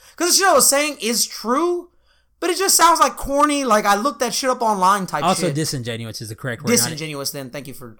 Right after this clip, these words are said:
Speaker 1: correcting me. But, 'cause I don't wanna sound like a moron, so thank you. Disingenuous.
Speaker 2: It's too late now.
Speaker 1: And fuck you. Moving on.
Speaker 2: <laughs>
Speaker 1: Anyway, uh, yeah,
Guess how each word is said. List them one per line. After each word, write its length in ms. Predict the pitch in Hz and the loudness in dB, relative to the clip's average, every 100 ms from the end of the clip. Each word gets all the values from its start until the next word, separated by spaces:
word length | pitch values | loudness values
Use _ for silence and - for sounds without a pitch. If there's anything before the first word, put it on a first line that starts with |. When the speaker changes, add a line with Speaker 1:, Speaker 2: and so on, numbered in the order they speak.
| - | -14
Speaker 1:
correcting 240 | 120 120 | -14 -14
me. 140 | 131 _ _ _ - | -20 _ _ _ -8
But, 600 | 160 170 151 147 147 - | -2 0 0 -2 -6 -10
'cause 120 | - 165 | -4 -2
I 60 | |
don't 80 | 143 | -2
wanna 100 | 131 | -4
sound 120 | 135 | -10
like 80 | 123 | -10
a 40 | 120 | -10
moron, 340 | 120 123 165 | -10 -10 -12
so 100 | 143 | -14
thank 120 | 131 | -14
you. 60 | 123 | -10
Disingenuous. 640 | 127 180 147 143 139 135 | -6 -6 -6 -8 -8 -12
Speaker 2:
It's 180 | 139 139 | -12 -10
too 140 | - 139 | -6 -6
late 160 | 123 | -6
now. 120 | 120 123 | -8 -8
Speaker 1:
And 160 | 147 - | -10 -10
fuck 240 | - 165 160 | -10 -8 -10
you. 120 | 170 - - | -16 -18 -4
Moving 180 | 240 180 | 2 4
on. 240 | 165 170 254 233 | 4 2 0 -4
Speaker 2:
<laughs> 160 | 202 - | -6 -6
Speaker 1:
Anyway, 440 | 220 214 190 180 175 | -2 2 2 2 4
uh, 520 | 175 170 165 156 156 - | 6 8 6 4 0 -6
yeah, 340 | 208 240 190 | 0 2 2